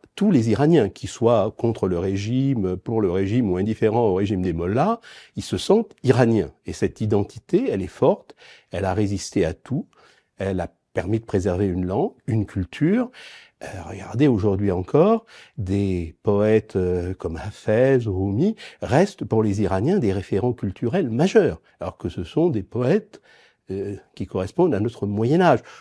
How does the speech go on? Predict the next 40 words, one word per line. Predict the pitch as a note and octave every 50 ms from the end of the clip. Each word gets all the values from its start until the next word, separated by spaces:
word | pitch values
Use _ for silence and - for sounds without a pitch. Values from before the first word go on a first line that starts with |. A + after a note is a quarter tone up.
| - _
Je | _
suis | _
pas | _ F#2+ F#2+
sûr | - - - - F3 F3 - -
qu'en | - F#2 F#2+
Europe, | G#2+ G#2 G2+ G#2+ D3+ F3+ F#3 F3+ _ -
euh, | G2 F#2 F#2+ G2 - - - - - - _ _ _ -
bon, | G#2+ G2+ F2 D#2+
euh, | D#2 F2 F2+ E2+ - - F2+ E2 F#2+ F2+ _ _ _ _ _ _ _
les | - F#2 F#2+ G2 G2+
laits | G#2+ A#2 C3+ C3+ B2 G2+
de | G2
Marie | F#2 G2+ F#2+ G2 A2 G2+
de | G2+ F#2
France, | - - - - C3 C#3+ D3+ C#3+ B2+ - - - A2+
euh, | G#2 G2 F#2 G2 F#2 F2+ F2+ F2 F2 F#2 - - - - - _ - -
même | E3 C3+ B2 A#2+ G#2 F2+ G2+ G#2 G#2 G2
les | G2 F2+
poésies | F2 - G#2+ G2 F#2+ G2 G#2+
de | G2+
Ronsard | G2 G2 F#2+ F#2+ - - D3 D#3+ E3 C#3+
en | A2+ G2
France, | - - F3 F3+ -
soient | - - A2
quelque | - - G#2 G#2 - -
chose | - - E3+ F3+ -
qui | - F#2
fonde | - - - E3 F3+ F3+ D#3 -
l'identité | C3 A2 A#2 G#2+ G#2+ A2 - B2+ A2 - E3
française. | - D3+ D3+ D3 - - G2 G#2 G2 - - - - - - _ - - - _
En | - - G#2+ A2+
Iran, | A#2 B2 F#3+ B3+
si, | B3 - - D#3+ C#3+ -
ça | - - - E2+
reste | F2+ A2+ D#3+ F3+ - -
quelque | - - A2+ G2+ - -
chose | F2 - G3 E3
de | C#3 B2+
très | - - - F2+
fort. | - - - - - _